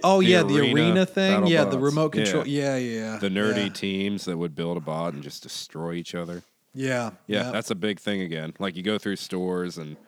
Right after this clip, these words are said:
Speaker 2: there's a bunch of toy sets for 'em now, and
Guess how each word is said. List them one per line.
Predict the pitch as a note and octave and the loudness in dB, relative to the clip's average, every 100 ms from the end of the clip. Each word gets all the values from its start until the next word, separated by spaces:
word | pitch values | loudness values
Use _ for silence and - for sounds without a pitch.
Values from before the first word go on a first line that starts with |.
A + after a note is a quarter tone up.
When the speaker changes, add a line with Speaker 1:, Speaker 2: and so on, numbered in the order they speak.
| _ | _
Speaker 2:
there's | - F#2 | -10 -8
a | D#2 | -6
bunch | F2+ F2+ | -8 -8
of | - | -10
toy | - F2 F2 | -4 -4 -4
sets | - E2+ E2 | -4 -6 -6
for | - E2+ E2 D#2+ | -6 -4 -2 -4
'em | D#2+ | -4
now, | D#2+ D#2+ D#2+ D#2 D#2 D2+ | -6 -6 -8 -8 -8 -8
and | C#2+ | -10